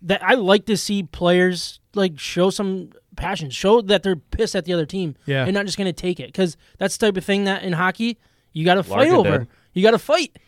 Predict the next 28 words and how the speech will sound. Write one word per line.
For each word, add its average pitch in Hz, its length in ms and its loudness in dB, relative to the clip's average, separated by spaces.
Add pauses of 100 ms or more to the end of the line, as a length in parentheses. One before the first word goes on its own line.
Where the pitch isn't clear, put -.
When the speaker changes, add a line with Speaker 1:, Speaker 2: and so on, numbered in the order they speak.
(300)
Speaker 2:
<laughs> 120 240 -14
Speaker 1:
Like, 180 140 0
you 180 100 -4
gotta 214 180 6
stand 214 300 0
up 220 120 2
for 233 80 -4
yourself, 220 300 -2
y-, 196 120 -10
even 226 380 -2
if 233 120 2
it 262 80 -2
was 208 180 -2
the, 202 120 2 (220)
a 190 60 0
mistake. 185 540 -2 (260)
What, 175 180 -2
what 185 120 4
did 202 120 -2
you 190 80 -10
say? 247 200 -2 (480)
Speaker 2:
<laughs> - 160 -14 (640)
Speaker 1:
What? 160 180 -4
Speaker 3:
I - 20 -2
said 120 220 2
Larkin 123 380 2
did. 113 280 4
Speaker 1:
<laughs> - 40 2